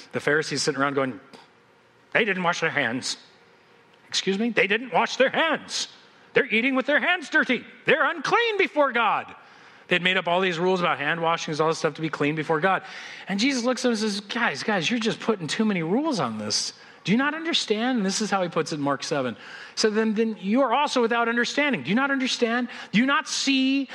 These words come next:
that whatever goes into a person from outside can't defile him? Since it enters not his heart, but his stomach, and is expelled.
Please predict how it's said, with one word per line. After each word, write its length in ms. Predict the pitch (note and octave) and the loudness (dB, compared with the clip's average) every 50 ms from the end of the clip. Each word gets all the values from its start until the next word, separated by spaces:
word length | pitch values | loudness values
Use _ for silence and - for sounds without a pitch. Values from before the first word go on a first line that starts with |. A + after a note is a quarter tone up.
| - - | -4 -2
that 100 | - G#3 | 0 2
whatever 280 | G#3+ G#3+ A#3 A#3+ B3 B3 | 2 2 0 2 0 0
goes 300 | G3+ F#3+ G#3+ G#3 G3 - | 2 2 0 0 -2 -2
into 560 | - G3+ A3 B3+ C#4 B3+ - - C4+ C#4 C4 | 0 2 2 2 2 0 0 0 2 2 2
a 80 | C4 B3+ | 2 0
person 540 | B3+ - - A#3+ A#3 A3 - - B3+ B3 | 0 0 0 2 2 0 0 0 0 0
from 160 | - A3 G#3 G#3 | 2 0 2 2
outside 480 | G#3 G#3+ G#3+ - - A3 G#3+ G#3+ G3+ | 2 0 0 0 0 0 0 0 0
can't 240 | - G#3 G#3 G#3+ G3+ | 0 -2 -2 0 -2
defile 400 | - - - F3 E3 E3+ F3 F3 | -4 0 2 2 2 2 0 0
him? 280 | E3 E3+ F3+ F#3+ F#3+ G3 - - - - - - - - - - - _ | 0 -2 -2 -2 -2 -6 -8 -16 -20 -20 -20 -20 -20 -20 -20 -20 -8 _
Since 240 | - - B3 - | 0 0 2 2
it 100 | C4 C4+ | 2 2
enters 340 | C4 C4 B3+ B3 C4 B3 G3+ | 2 2 2 0 0 0 2
not 220 | G#3 A#3 A#3+ C4+ C4+ | 2 2 2 2 0
his 200 | C4 C#4 C4+ A#3 | -2 -4 -4 0
heart, 280 | A#3+ B3+ C4+ C#4 C4+ A3+ | 2 4 4 2 2 0
but 120 | B3 A#3+ | -2 0
his 180 | A#3+ B3+ A#3+ - | 0 0 0 0
stomach, 540 | - - - C#4+ C#4+ D4+ D#4 C#4+ C4 - | -2 0 2 2 2 2 2 0 0 0
and 120 | B3 A#3 A3+ | 0 0 0
is 140 | A3+ G3 B3+ | 0 0 0
expelled. 760 | A#3 - - - - B3+ B3+ B3+ A#3 G#3 E3 B2+ A2 G#2+ | 0 0 -2 0 0 2 2 4 2 2 0 -2 -4 -8